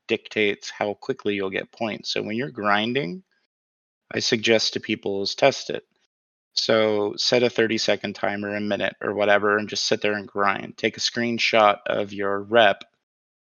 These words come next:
and grind for a minute with one ship. Take a screenshot when you're done after that minute. Do it again and you're also including, you know, any travel time,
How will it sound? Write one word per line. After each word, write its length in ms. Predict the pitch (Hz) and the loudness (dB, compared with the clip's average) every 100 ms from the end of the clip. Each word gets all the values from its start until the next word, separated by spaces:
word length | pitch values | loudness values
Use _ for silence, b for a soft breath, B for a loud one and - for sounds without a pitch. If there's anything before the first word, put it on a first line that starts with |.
| _ _ _ _ _ _ - | _ _ _ _ _ _ -4
and 640 | 117 104 107 104 101 95 - | -2 0 0 -2 -6 -10 -2
grind 360 | 113 113 117 | 4 4 4
for 220 | - 104 | 2 0
a 40 | 104 | 2
minute 280 | 101 104 - | 0 0 -2
with 160 | 104 | -6
one 200 | 104 104 | -8 -6
ship. 320 | - 107 123 - _ _ _ _ _ _ _ | -4 -2 -2 -4 _ _ _ _ _ _ _
Take 200 | - 120 | -4 -4
a 40 | - | -4
screenshot 580 | - 107 104 - 104 - | -6 -6 -4 -2 -2 -2
when 120 | 104 | -6
you're 120 | 104 | -2
done 240 | 113 113 | 2 4
after 300 | 104 104 101 | 2 0 -2
that 200 | 101 98 | 0 0
minute. 280 | - - - - _ _ - - | -2 -8 -10 -14 _ _ -20 -6
Do 180 | 107 107 | -2 -2
it 80 | |
again 560 | 104 107 127 110 107 123 _ _ _ - | -2 0 0 0 -2 -8 _ _ _ -2
and 340 | 110 107 107 | -2 -2 -4
you're 400 | - 110 110 104 | -2 4 4 6
also 400 | - 117 - 110 | 4 4 2 0
including, 760 | 110 - 120 117 107 101 104 117 | -2 -2 2 4 2 -2 -8 -10
you 220 | - 104 104 | -10 -6 -2
know, 180 | 101 | -2
any 480 | 98 110 104 98 92 | -2 -4 -4 -6 -8
travel 380 | - 117 113 113 | 0 4 4 2
time, 580 | - 113 110 107 107 | 0 0 0 -4 -6